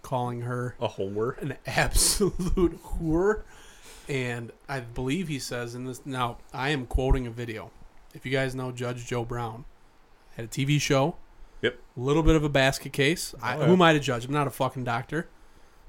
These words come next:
Speaker 1: He said she's not even black, and he's a black guy.
Speaker 3: Oh,
Speaker 1: So
Speaker 3: shit.
Speaker 1: he knows something that I don't know. I don't know. I have some questions.
Speaker 2: Not something you could say, but he
Speaker 1: I
Speaker 2: could say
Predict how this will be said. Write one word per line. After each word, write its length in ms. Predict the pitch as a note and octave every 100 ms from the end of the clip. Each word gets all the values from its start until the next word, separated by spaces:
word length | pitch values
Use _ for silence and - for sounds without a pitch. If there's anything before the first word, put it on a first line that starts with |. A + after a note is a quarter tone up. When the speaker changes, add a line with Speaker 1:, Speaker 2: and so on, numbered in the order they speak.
| - -
Speaker 1:
He 140 | F3
said 320 | - C#3+ C3
she's 180 | - D3
not 140 | C#3
even 180 | D3 E3
black, 380 | D3+ B2 A2+ - - - - - -
and 360 | D#3 C#3+ B2+ - - -
he's 180 | D3 E3
a 40 |
black 260 | D3 B3 D3
guy. 180 | - - - - G2+
Speaker 3:
Oh, 40 |
Speaker 1:
So 340 | A#2+ C#3 B2+ A#2+
Speaker 3:
shit. 100 | A#2 - -
Speaker 1:
he 100 | D#3+
knows 220 | F3+ D#3+
something 320 | E3+ D#3+ D#3
that 240 | D3 C3 - _ - -
I 60 | C#3
don't 160 | F3
know. 160 | F#3+ A3
I 140 | C#3
don't 100 | D3+
know. 160 | A#2+ - - - - - - - - - - - - - - - - -
I 80 | C3+
have 100 | C#3
some 120 | C3+
questions. 280 | A#2+ A2+ -
Speaker 2:
Not 120 | B2 B2
something 240 | C#3 C3
you 80 | F3+
could 180 | - F#2
say, 280 | E2+ F#2 -
but 140 | G2+ G#2
he 80 |
Speaker 1:
I 60 | -
Speaker 2:
could 120 | C3
say 120 | -